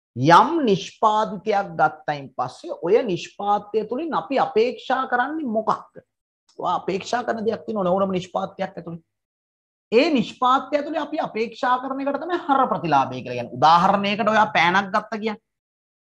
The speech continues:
පෑනක් ගත්තම පෑනෙන් අපේක්ෂා කරන්නේ මොකක්ද? ලියන එක.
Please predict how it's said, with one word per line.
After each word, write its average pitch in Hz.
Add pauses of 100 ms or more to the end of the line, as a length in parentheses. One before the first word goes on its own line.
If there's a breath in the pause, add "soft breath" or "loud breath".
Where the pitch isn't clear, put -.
(100)
පෑනක් 202
ගත්තම 320
පෑනෙන් 247
අපේක්ෂා 294
කරන්නේ 139
මොකක්ද? - (180)
ලියන 277
එක. 143